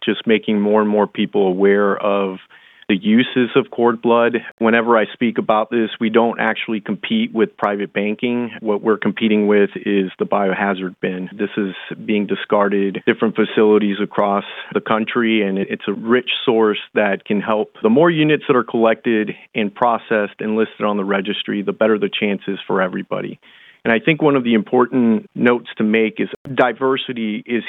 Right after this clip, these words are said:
huge. So the chances of somebody, of a minority patient to find a match is a lot less than, for instance, a Caucasian. And I think closing the gap for everybody, including Caucasian patients in need, is really important.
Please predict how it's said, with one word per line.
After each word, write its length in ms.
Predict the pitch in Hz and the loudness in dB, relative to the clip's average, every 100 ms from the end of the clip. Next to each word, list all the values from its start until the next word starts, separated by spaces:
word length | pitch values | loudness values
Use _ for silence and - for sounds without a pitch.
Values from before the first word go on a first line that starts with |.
| - | -4
huge. 460 | 117 107 98 95 - - - - | -2 0 -2 -6 -12 -14 -12 0
So 440 | 117 110 107 104 - | 2 4 4 0 -4
the 60 | |
chances 460 | 104 - 147 147 139 - 131 | -2 0 0 0 -2 -2 0
of 120 | 120 - - | 0 -2 0
somebody, 520 | 117 113 113 107 104 | 0 2 2 2 0
of 80 | 107 | 0
a 80 | 110 | 2
minority 800 | 107 107 113 117 117 113 107 101 _ | 2 4 4 6 4 2 0 -2 _
patient 460 | 123 110 - 104 90 | -2 0 0 -2 -4
to 80 | |
find 300 | 101 117 110 | -2 -2 0
a 40 | 104 | 0
match 520 | 101 104 104 98 - | 0 0 0 -2 -4
is 140 | - 113 | -2 2
a 60 | |
lot 380 | 117 113 123 - | 4 4 2 0
less 260 | 113 113 110 - | 0 2 2 -2
than, 360 | 117 107 101 101 - | -2 -2 -2 -2 -2
for 100 | 107 | -2
instance, 300 | 101 107 95 | -2 -4 -4
a 60 | 98 | -4
Caucasian. 760 | - 101 - 104 104 92 92 | -2 -2 0 0 0 -4 -8
And 140 | 104 101 | -4 -4
I 40 | |
think 260 | 101 127 117 | 0 -2 0
closing 380 | - 123 120 107 | 0 0 0 -2
the 60 | |
gap 320 | 101 110 107 - | 0 0 0 -2
for 140 | - 104 | 0 0
everybody, 560 | 127 117 98 98 101 | 2 0 -2 -4 -2
including 400 | 98 95 131 143 | -4 0 2 2
Caucasian 520 | 113 104 - 98 95 92 | 0 -2 -4 -6 -6 -8
patients 440 | 110 104 - 98 | -6 -4 -6 -6
in 140 | 101 | -4
need, 280 | 101 104 98 - | -4 -4 -8 -10
is 240 | 107 101 | -8 -2
really 220 | 104 101 | 0 2
important. 440 | 95 85 - - | 0 -2 -2 -2